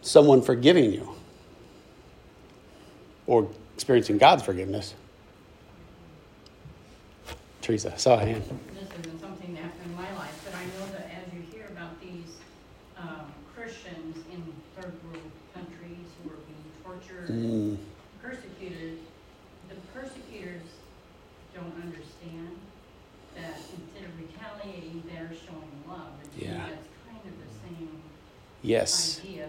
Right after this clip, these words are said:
Speaker 2: They're doing
Speaker 1: Absolutely.
Speaker 2: the opposite of murder. Instead of hating them, they're trying to promote and encourage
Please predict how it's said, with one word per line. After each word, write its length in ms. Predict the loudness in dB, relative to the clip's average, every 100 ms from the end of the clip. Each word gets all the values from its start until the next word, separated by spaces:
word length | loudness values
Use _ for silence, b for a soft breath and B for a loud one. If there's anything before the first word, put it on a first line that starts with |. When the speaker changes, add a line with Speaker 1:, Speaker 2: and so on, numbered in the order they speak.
| -12
Speaker 2:
They're 80 | -14
doing 140 | -6
Speaker 1:
Absolutely. 760 | -4 0 0 0 -2 -2 -4 -6 -16 -20 -20 -16
Speaker 2:
the 80 | -16
opposite 560 | -16 -18 -20 -20 -20 -20
of 220 | -18 -16
murder. 140 | -16 -16 -20 -20 -20 -20
Instead 240 | -18 -16
of 140 | -16
hating 420 | -12 -12 -10 -12 -12
them, 240 | -14 -16 -18 -20 -20 -20 -20 -20 -20 -20 -16
they're 120 | -16 -14
trying 220 | -12 -12
to 40 | -12 -16
promote 300 | -14 -12 -10
and 680 | -10 -14 -16 -20 -20 -20 -16
encourage 600 | -16 -16 -18 -18 -18 -18